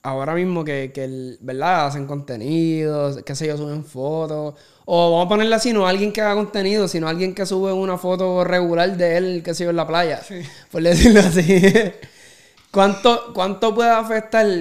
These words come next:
Speaker 1: que tu video, tu foto no, no haga como que muchos likes o muchos
Speaker 2: Bueno.
Speaker 1: números?
Speaker 2: Si llega a estar como yo, que yo, yo me enviciaba los números. Y era que me despertaba a chequear cuántos me seguían. Eso me afectaba totalmente mi día.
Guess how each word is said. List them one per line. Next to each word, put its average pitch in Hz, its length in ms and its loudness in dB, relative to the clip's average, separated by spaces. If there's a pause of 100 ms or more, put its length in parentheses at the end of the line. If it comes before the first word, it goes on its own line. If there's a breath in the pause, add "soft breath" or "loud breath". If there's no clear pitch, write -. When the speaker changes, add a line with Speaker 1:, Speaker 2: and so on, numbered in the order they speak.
(140)
Speaker 1:
que 170 420 0
tu 165 280 -2
video, 170 540 2
tu 165 140 -6
foto 170 380 0
no, 160 460 -4
no 156 280 -4
haga 175 180 0
como 170 140 -4
que 143 600 -6
muchos 143 340 -6
likes 147 420 -2
o 139 80 -4
muchos 139 380 -6
Speaker 2:
Bueno. 147 180 -6
Speaker 1:
números? 143 600 -6 (160)
Speaker 2:
Si 180 160 -16
llega 185 180 -6
a 208 40 -6
estar 214 220 -8
como 226 240 -8
yo, 226 200 -6
que 170 160 -8
yo, 185 480 -6
yo 175 160 -10
me 196 80 -10
enviciaba 185 400 -8
los 170 80 -10
números. 165 440 -14
Y 170 80 -12
era 220 160 0
que 214 100 -10
me 202 100 -6
despertaba 190 800 -4 (540)
a 165 80 -20
chequear 175 340 -8
cuántos 170 260 -10
me 185 120 -10
seguían. 175 300 -8
Eso 190 160 -14
me 202 100 -12
afectaba 208 580 -10
totalmente 202 480 -8
mi 220 100 -8
día. 185 420 -6